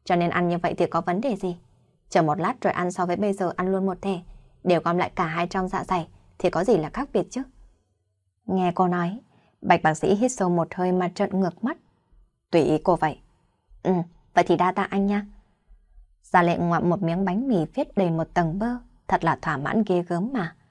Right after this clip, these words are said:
Bạch bác sĩ lại có ý kiến. "Này, anh có ý tốt mà nhắc nhở cô.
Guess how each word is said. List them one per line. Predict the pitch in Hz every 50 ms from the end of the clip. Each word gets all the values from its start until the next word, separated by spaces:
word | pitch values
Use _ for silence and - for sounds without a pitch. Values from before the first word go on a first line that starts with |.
| _ _ _ _ _ _ _ _ _ _ _ _
Bạch | - 226 220
bác | 208 202 202
sĩ | - 208 269
lại | 294 - -
có | - -
ý | - 208 214
kiến. | 220 - 208 202 196 214 269 349 - _ _ _ _ _ _ _ _ _ _ _ _ _ _ _
"Này, | - 160 156 156 - _ _ _ _ _ _ _ _ _ _ _ _ _ _ _ _
anh | - 170 165 165 165 156
có | - 170
ý | - 185 190
tốt | - 254 285 -
mà | 202 156
nhắc | 165 202 277 -
nhở | 254 202 175 - -
cô. | - - 180 190